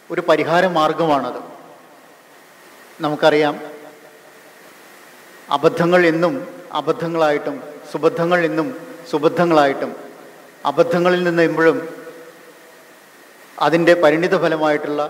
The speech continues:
പുണ്യക്കുറവും സുബദ്ധങ്ങളിൽ നിന്ന് എപ്പോഴും പുണ്യവും നിർമ്മിക്കപ്പെടും. അങ്ങനെ പുണ്യപാപങ്ങളുടെ നിർമ്മിതിയാണ്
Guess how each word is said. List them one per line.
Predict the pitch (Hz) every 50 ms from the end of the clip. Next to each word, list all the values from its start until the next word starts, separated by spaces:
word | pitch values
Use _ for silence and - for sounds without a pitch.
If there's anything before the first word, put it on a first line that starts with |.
| - - - - - - - - - - - - - - - _ _ _ - - - - - - - - - - - - - - - - - - - - - - - -
പുണ്യക്കുറവും | 156 165 165 180 190 - 160 151 147 147 143 123 117 - - - - - - - - - - - - - - -
സുബദ്ധങ്ങളിൽ | - 151 147 165 165 165 175 175 175 175 175 170 170
നിന്ന് | 165 160 151
എപ്പോഴും | - - 165 151 143 117 113 - - - - - - - - - - - - - - -
പുണ്യവും | 147 160 170 180 196 180 156 143 120 113 - - - - - - - - - - - - - - - - - - - - - 233 151
നിർമ്മിക്കപ്പെടും. | 156 156 160 165 156 165 - - 123 - - - - - - - - - - - - - - - - - - - - - - - - - - - - - - - - - - - - - - - - - - 143
അങ്ങനെ | 147 160 170 175 180 185 196 - - - - - - - -
പുണ്യപാപങ്ങളുടെ | - 165 165 175 196 185 185 170 165 165 160 180 180 180 180 180 180 180 190 196 214 - - - - - - - - 170
നിർമ്മിതിയാണ് | 165 165 165 175 185 202 196 190 175 151 143 143 143